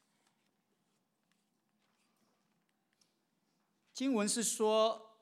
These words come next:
这个时候有几万人聚集，甚至彼此践踏。这个是耶稣教导门徒的一个场景，耶稣受人的欢迎，所以开口说，耶稣开讲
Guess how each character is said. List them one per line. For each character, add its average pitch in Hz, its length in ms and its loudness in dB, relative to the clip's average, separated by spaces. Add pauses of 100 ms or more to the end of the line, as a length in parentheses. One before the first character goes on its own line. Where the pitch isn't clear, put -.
(680)
这 - 140 -6
个 247 100 -6
时 - 160 -4
候 196 240 -2
有 185 160 -2
几 165 380 -6
万 208 340 0
人 170 380 -4
聚 240 320 -4
集， 165 420 -8
甚 196 400 -4
至 151 320 -12 (140)
彼 156 200 -8
此 165 300 -10
践 170 340 -8
踏。 156 300 -10 (640)
这 330 100 -10
个 294 80 -10
是 247 200 -6
耶 269 160 -6
稣 254 280 -6
教 254 320 -4
导 208 140 0
门 160 300 -6
徒 196 160 -10
的 190 100 -6
一 208 100 -10
个 196 160 -4
场 175 400 -8
景， 165 220 -6
耶 196 140 -2
稣 196 240 -6
受 190 320 -4
人 151 200 -8
的 151 320 -8 (280)
欢 233 220 -4
迎， 175 280 -8 (540)
所 - 120 -4
以 214 280 -2 (120)
开 269 220 0
口 214 160 0
说， 226 280 2
耶 247 180 -2
稣 247 240 -4
开 269 320 -4
讲 170 420 -6